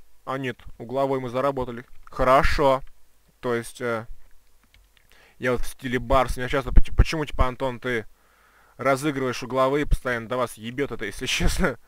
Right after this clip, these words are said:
Ладно, шучу, на самом деле, просто я люблю д-, д-, разыгрывать, э, доверного, потому что эти все дальние удары, я... Особенно за команду К П Р дальний удар, это, это, блядь, это дохлый номер, если честно. Вот если бы у меня были в команде, там,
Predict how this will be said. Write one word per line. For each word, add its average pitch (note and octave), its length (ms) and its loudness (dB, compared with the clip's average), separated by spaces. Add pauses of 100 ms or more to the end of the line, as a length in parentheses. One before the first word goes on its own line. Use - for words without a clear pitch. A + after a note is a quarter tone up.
(640)
Ладно, A#2+ 260 2
шучу, - 160 0
на C3 80 0
самом D#3 240 0
деле, D3 320 0 (240)
просто D3 300 2
я C#3+ 60 4
люблю E3+ 260 2
д-, C#3 120 -2
д-, A#2 180 -12
разыгрывать, D#3 540 0
э, C3+ 240 -2
доверного, C#3 680 2
потому B2 280 4
что A#2+ 400 -6 (560)
эти B2+ 160 -10
все C#3 140 4
дальние C#3 360 2
удары, C#3+ 320 4
я... A2+ 480 0 (460)
Особенно F#3+ 320 -2
за D3+ 120 0
команду G3 360 4
К E3+ 100 2
П A#3 180 12
Р G3 60 6
дальний F3 300 2
удар, F#3 220 2
это, C#3+ 160 -2
это, C3+ 300 -4
блядь, C#3+ 260 -4
это C3+ 180 -4
дохлый E3 320 0
номер, C#3+ 200 -6
если - 140 -12
честно. A#2 200 -10
Вот A2+ 80 -16
если C#3 160 0
бы - 60 -4
у - 20 -4
меня E3+ 80 0
были A3+ 160 -2
в - 80 0
команде, D#3+ 320 0
там, B2 240 -4